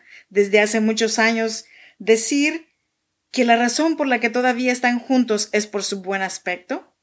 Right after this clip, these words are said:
Probablemente no. Y la razón es que nuestra apariencia solo nos lleva hasta cierto punto. Después de eso,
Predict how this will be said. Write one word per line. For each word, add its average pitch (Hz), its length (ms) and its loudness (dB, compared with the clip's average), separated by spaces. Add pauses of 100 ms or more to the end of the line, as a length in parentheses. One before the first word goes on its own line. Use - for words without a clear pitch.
(200)
Probablemente 185 720 0
no. 165 300 -14 (140)
Y 240 100 -6
la 247 140 6
razón 269 420 2
es 269 160 2
que 262 140 2
nuestra 247 320 2
apariencia 247 560 2
solo 277 260 0
nos 233 300 0
lleva 233 260 0
hasta 190 380 -6
cierto 220 560 -2
punto. 185 480 -12 (400)
Después 240 480 0
de 226 200 6
eso, 214 380 -2